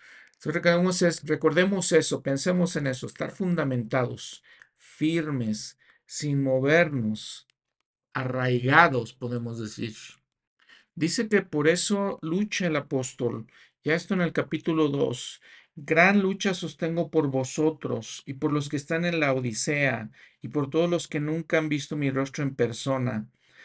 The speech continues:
para que sean confortados sus corazones, unidos en amor, hasta alca-, hasta alcanzar todas las riquezas del pleno entendimiento, para conocer el misterio de Dios el Padre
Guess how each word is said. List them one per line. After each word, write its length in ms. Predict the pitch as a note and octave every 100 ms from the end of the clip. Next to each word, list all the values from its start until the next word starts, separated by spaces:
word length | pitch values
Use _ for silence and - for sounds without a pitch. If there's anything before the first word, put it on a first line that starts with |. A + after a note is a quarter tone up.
| - _
para 180 | D3+ D3+
que 100 | D3+
sean 280 | F#3 F#3 F3+
confortados 800 | G3 F3 D#3+ C#3 - D3+ D#3+
sus 200 | - C#3+
corazones, 960 | - C#3 B2 - C#3+ C#3+ C3+ A2 G#2+ - - -
unidos 640 | D3 D3+ F3 F#3 F3+ E3
en 140 | C#3
amor, 540 | A#2+ B2 C3 C3+ - - _ - - _
hasta 400 | C#3 C#3+ - D#3+
alca-, 340 | C#3 - C#3 C3+
hasta 400 | B2+ B2+ B2+ C#3
alcanzar 920 | C3 C3 B2+ B2+ B2+ F3+ G3 G3 G#3+ - - - _ _
todas 420 | C#3+ E3 F3 F3+
las 200 | F3 E3+
riquezas 800 | F3 F3+ - C3+ C3+ C#3+ C3+ C3+
del 240 | C3+ B2+ B2+
pleno 480 | - C3+ C#3 D3+
entendimiento, 1200 | D3+ D3 D#3 D3 D3+ D3 B2 A#2+ A#2 A#2+ A#2 A#2+ _ _ - _ _
para 300 | A#2+ A#2+ A#2
conocer 600 | B2 B2 B2 B2+ D#3 D#3+
el 140 | D#3
misterio 560 | C#3+ C3+ - D3 D3 D3+
de 140 | D3
Dios 320 | C#3+ C3+ C3 D3
el 120 | C3+
Padre 640 | - A#2+ A#2 A#2 A#2 A#2+